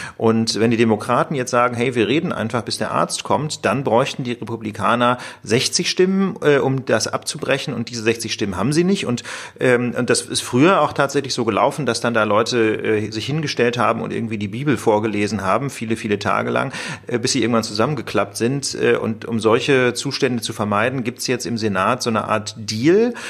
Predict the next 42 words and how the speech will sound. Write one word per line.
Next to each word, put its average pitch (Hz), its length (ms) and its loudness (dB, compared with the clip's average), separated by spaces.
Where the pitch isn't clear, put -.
der 135 160 4
da 120 100 4
lautet, 151 640 2
es 123 260 2
muss 135 220 0
nicht - 140 -2
mehr 107 160 4
wirklich - 340 2
geredet 98 460 0
werden, 95 280 -2
bis - 220 -4
der 78 180 -2
Arzt 120 260 -2
kommt, 160 220 -4
sondern 117 240 0
es - 180 -6
reicht, 139 320 -2
wenn 131 80 -2
eine 131 240 0
Partei 117 440 0
sagt, 107 320 -2
"Wir 101 100 -4
drohen 113 380 4
mit 185 100 0
einem 165 220 0
Filibuster", 156 600 0
dann 113 220 0
gibt 110 200 -6
es 131 80 -4
so 127 80 -6
eine 113 120 -4
Art 107 160 -4
Deal, 156 300 4
dass 120 160 0
man 131 80 2
im - 120 -2
Senat, 117 600 0
ähm, 110 500 0
die 123 140 -6
Abstimmung 117 500 -4
nur 107 160 -2
dann 143 460 2